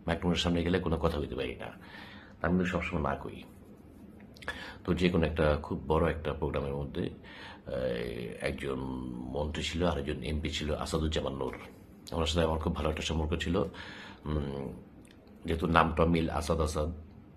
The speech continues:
মিতা বলতো আগে আর কি। এটা অনেক আগে, যখন নতুন এমপি হয়েছে তখন পর্যন্ত সম্পর্ক ছিল। এরপর আর দেখা সাক্ষাৎ হয় না বা যায় না, ভুলেও তো আছে, সে এমপি আর আমি কোন একটা হুদাই, বুঝেন না, বলবে কেন, মিলবো না,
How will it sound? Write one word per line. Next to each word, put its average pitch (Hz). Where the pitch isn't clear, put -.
মিতা 82
বলতো 71
আগে 58
আর 60
কি। 58
এটা -
অনেক 107
আগে, 80
যখন 85
নতুন 90
এমপি 87
হয়েছে 92
তখন 82
পর্যন্ত 82
সম্পর্ক 80
ছিল। 90
এরপর 78
আর 76
দেখা 78
সাক্ষাৎ 82
হয় 80
না 90
বা 76
যায় 76
না, 95
ভুলেও 98
তো 90
আছে, 73
সে 110
এমপি 87
আর 76
আমি 76
কোন 78
একটা 71
হুদাই, 69
বুঝেন 82
না, 78
বলবে 78
কেন, 73
মিলবো 87
না, -